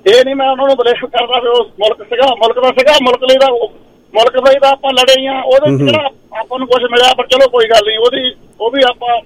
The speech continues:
Speaker 1: ਜਿੱਦਾਂ ਹੁਣ ਲੜਦੇ ਆ ਏਦਾਂ ਹੀ
Speaker 2: ਜੀ, ਜੀ।
Speaker 1: ਉਦੋਂ ਵੀ ਲੜੇ ਸੀ, ਪਰ ਚਲੋ ਉਹਦੀ ਆਪਾਂ ਨਾ ਵੀ ਗੱਲ ਕਰੀਏ। ਜਿਹੜੀਆਂ ਚੀਜ਼ਾਂ, ਅਹ, ਸੀਗੇ ਇੰਗਲੈਂਡ ਦੇ ਵਿੱਚ, ਦੇਖੋ ਹੁਣ ਜੇ ਜਰਮਨਾਂ ਦੀ ਗੱਲ, ਹੁਣ ਜੇ,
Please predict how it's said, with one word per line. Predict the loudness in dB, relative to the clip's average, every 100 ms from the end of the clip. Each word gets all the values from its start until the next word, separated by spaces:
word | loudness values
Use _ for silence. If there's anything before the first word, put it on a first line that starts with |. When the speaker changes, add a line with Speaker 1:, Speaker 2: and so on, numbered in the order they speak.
| _ -10
Speaker 1:
ਜਿੱਦਾਂ | 0 2
ਹੁਣ | 4 4
ਲੜਦੇ | 2 2 -2
ਆ |
ਏਦਾਂ | -2 0 -2
ਹੀ | -4 _ _ _ -6
Speaker 2:
ਜੀ, | -4
ਜੀ। | 0
Speaker 1:
ਉਦੋਂ | 0 0
ਵੀ | -2
ਲੜੇ | -4 -6
ਸੀ, | -8 -8
ਪਰ | -10
ਚਲੋ | -8 -8 -8 -12 _ _ -4
ਉਹਦੀ | -2 0
ਆਪਾਂ | -2 -4 -4
ਨਾ | -4 -4
ਵੀ | -4
ਗੱਲ | -4 -4
ਕਰੀਏ। | -6 -4 -2 -2
ਜਿਹੜੀਆਂ | -4 -4 -2 -4
ਚੀਜ਼ਾਂ, | -6 -12 -4 -4 -4 -2
ਅਹ, | 2 2 0
ਸੀਗੇ | -6 -4 2 2 0 _ _ _ _
ਇੰਗਲੈਂਡ | -6 0 2 0 0
ਦੇ | -2 -2
ਵਿੱਚ, | -4 -6
ਦੇਖੋ | -8 -4 -4
ਹੁਣ | -6 -6
ਜੇ | -4
ਜਰਮਨਾਂ | 0 0 0 -2 0
ਦੀ | 2
ਗੱਲ, | 2 2 0
ਹੁਣ | 2
ਜੇ, | 2 0